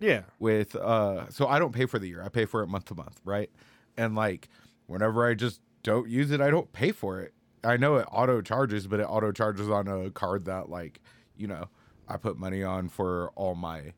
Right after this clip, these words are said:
Speaker 2: stuff to take out.
Speaker 1: Okay, so, like, it just, you know, cancels your membership. It's like, "You're, you poor piece of shit. How fucking dare you?"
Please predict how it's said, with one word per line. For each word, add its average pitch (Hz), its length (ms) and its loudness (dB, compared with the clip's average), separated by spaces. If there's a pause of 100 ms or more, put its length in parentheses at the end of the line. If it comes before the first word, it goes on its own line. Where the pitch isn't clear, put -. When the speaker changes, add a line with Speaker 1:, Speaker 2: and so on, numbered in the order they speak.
(440)
Speaker 2:
stuff - 360 -4
to - 80 -14
take 87 240 -4
out. 92 220 -2 (2250)
Speaker 1:
Okay, 151 360 2
so, 131 400 4
like, 131 180 4
it 127 80 2
just, 127 340 -4
you 139 80 0
know, 120 120 2
cancels 127 580 0
your 120 80 0
membership. 120 680 -2
It's 117 140 -10
like, 113 220 -6
"You're, 117 160 -6 (120)
you 151 120 -10
poor 127 220 -2
piece 113 280 -10
of 107 60 -14
shit. 120 320 -6 (520)
How 143 140 0
fucking 127 340 -2
dare 117 220 0
you?" 104 280 -8